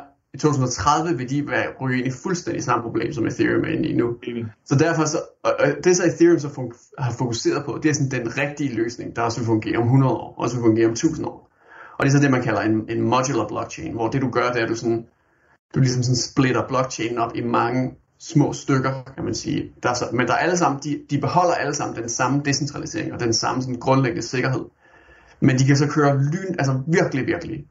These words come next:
Speaker 1: lynhurtigt. Altså, og der, og det, det, og man kalder dem roll-ups, de her, de her systemer, der ligesom er sådan nogle mini-blockchains, der så ligesom sådan, der ligesom, øh,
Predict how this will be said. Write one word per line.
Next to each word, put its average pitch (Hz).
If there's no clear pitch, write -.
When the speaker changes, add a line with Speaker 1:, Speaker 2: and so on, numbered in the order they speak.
Speaker 1:
lynhurtigt. 135
Altså, 131
og -
der, 139
og 135
det, -
det, 156
og 127
man 131
kalder 135
dem 123
roll-ups, 143
de 123
her, -
de 123
her 113
systemer, 123
der 117
ligesom 113
er 113
sådan 120
nogle 127
mini-blockchains, 120
der 113
så 120
ligesom 113
sådan, 113
der -
ligesom, 113
øh, 104